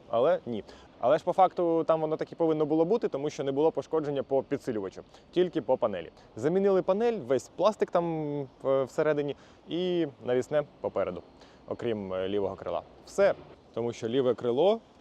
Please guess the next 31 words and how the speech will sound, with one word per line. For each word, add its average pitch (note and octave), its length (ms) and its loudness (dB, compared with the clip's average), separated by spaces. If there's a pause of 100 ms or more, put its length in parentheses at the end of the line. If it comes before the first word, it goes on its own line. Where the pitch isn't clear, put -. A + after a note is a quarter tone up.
(120)
майже E3+ 440 0
без D3+ 180 -2
фарбування A#2+ 500 -2
зробили, F#2+ 400 -6 (140)
але A#2 220 2
його A#2+ 160 2
фарбувати G#2 480 2
потрібно, F2+ 420 -6 (280)
тому F2+ 180 -10
що F2+ 200 -8 (180)
є G2+ 180 -2
такі - 260 -12 (440)
видні G2+ 420 0
сліди. G2+ 320 -2
М, F#2+ 220 -8 (100)
у A2 140 -6
нас B2 240 -2
немає A2 340 -4
тут, G#2 240 -8
е, G2 340 -4 (200)
безфарбувальника, A#2+ 920 -2
який G2+ 280 -4
робить G#2+ 320 -2 (180)
алюміній. G#2+ 540 -4 (720)
Це G#2 120 -4
алюміній. G2 340 -4 (800)
Так, F3 240 6
і - 20 -6
зараз A#3 300 4
автомобіль F#3+ 360 0
буде F3 300 2